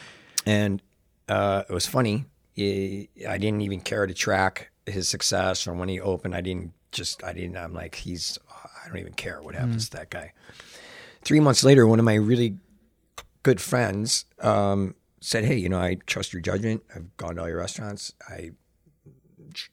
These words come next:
Speaker 1: love your opinion and value it. And I know you don't probably, like the rest of the city, have a really good, uh, perception or taste in your mouth about Chef Otto, but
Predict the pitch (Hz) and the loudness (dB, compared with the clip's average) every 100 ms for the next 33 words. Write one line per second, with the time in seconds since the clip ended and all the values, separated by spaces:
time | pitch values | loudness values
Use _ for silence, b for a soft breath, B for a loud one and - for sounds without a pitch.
0 | _ - 90 85 85 80 - 117 127 127 | _ -16 -10 -8 -8 -10 -8 -4 -2 -2
1 | 107 90 90 101 104 135 151 175 311 b | -2 -6 -4 -2 0 2 2 -2 -6 b
2 | b b b b b b 90 87 90 95 | b b b b b b -6 -4 -2 0
3 | 101 101 101 101 101 - - 101 98 101 | 0 2 2 0 -2 -8 -10 -6 -4 -2
4 | 95 95 98 - 104 - 104 98 92 95 | -4 -4 -6 -6 -8 -8 -6 -6 -6 -10
5 | - 104 95 95 90 98 90 _ _ _ | -10 -8 -6 -6 -6 -6 -8 _ _ _
6 | - 101 90 87 87 - _ _ _ _ | -10 -6 -4 -6 -8 -16 _ _ _ _
7 | _ _ - - 110 - 98 - 117 110 | _ _ -20 -10 -4 -2 0 0 0 0
8 | 98 - - 101 123 104 107 113 113 113 | -2 -2 -2 -2 -4 -4 -4 -6 -6 -6
9 | 113 - - 110 107 113 123 104 101 | -6 -8 -10 -8 -6 -4 -4 -2 -2